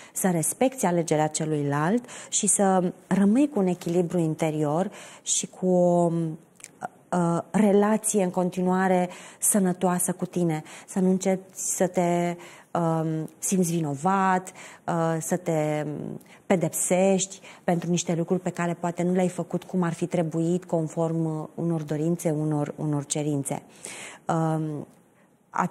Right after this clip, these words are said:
a iubi detașat înseamnă ca, în cazul unei despărțiri, să nu apelezi la manipulare,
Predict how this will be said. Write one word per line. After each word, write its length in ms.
a 80
iubi 220
detașat 500
înseamnă 720
ca, 140
în 80
cazul 280
unei 220
despărțiri, 640
să 120
nu 180
apelezi 540
la 100
manipulare, 960